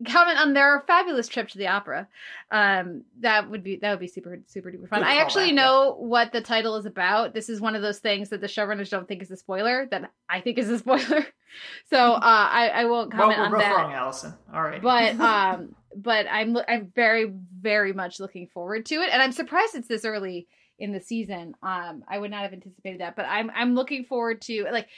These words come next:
Speaker 1: with the urgency that we got at that last scene with Amenadiel and Lucifer in just, like, a few lines, I'm very much looking forward to where the episode's gonna pick up next. And because we didn't get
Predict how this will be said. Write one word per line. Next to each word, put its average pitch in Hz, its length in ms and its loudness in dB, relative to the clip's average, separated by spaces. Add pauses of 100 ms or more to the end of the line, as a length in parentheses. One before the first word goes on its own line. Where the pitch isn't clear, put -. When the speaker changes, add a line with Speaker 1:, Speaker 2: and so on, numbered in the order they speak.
(280)
Speaker 1:
with 302 280 -4
the 247 440 -6
urgency 240 760 -8
that 196 240 -2
we 208 140 -12
got 190 240 -2
at 185 120 -10
that 190 140 -6
last 190 300 -6
scene 196 260 -14
with 196 140 -14
Amenadiel 185 460 -14
and 180 100 -14
Lucifer 220 480 -6
in 208 180 -6
just, 190 220 -14
like, 185 120 -12
a - 120 -18
few 190 160 -16
lines, 190 480 -8
I'm 196 140 -8
very 196 160 -4
much 196 160 -10
looking 196 220 -12
forward 190 320 -12
to 180 520 -14 (640)
where 190 180 -6
the 190 100 -6
episode's 185 220 -14
gonna 175 160 -12
pick 185 140 -14
up 156 160 -10
next. 165 260 -10 (300)
And 233 120 2
because 277 280 -2
we 285 140 0
didn't 240 260 -2
get 254 200 -2